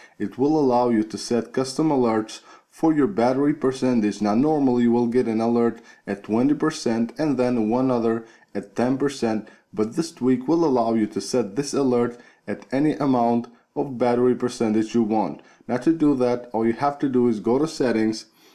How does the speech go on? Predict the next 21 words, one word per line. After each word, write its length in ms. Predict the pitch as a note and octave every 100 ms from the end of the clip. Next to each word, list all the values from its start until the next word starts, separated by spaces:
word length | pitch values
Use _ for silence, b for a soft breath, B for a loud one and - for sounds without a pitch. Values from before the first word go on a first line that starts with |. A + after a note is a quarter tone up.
| b b -
Here 100 | D3
you 120 | D#3+
have 380 | - C3 A2 -
enable, 640 | G#2+ A#2+ C#3+ A#2+ G#2+ A2 b b b
you 120 | G2
enable 340 | G#2+ A#2 G#2 G#2+
the 100 | A2
tweak 280 | - A2+ G2
right 240 | G2+ G2
here. 440 | - B2+ B2 A#2+ B B _
Then 140 | D3+ F3+
you 80 |
can 240 | F3 D3+ C#3
disable 480 | C#3+ - C#3 B2 A#2
the 160 | A2+
system 680 | A2+ - D3 - B2+ B2+ B B _
twenty 260 | - C3 C#3+
percent 460 | C#3+ C#3 B2+ A#2+
alert 420 | B2+ B2 A2+ A2
right 360 | - G2+ G2+ F#2+
here. 420 | - B2 B2 A#2+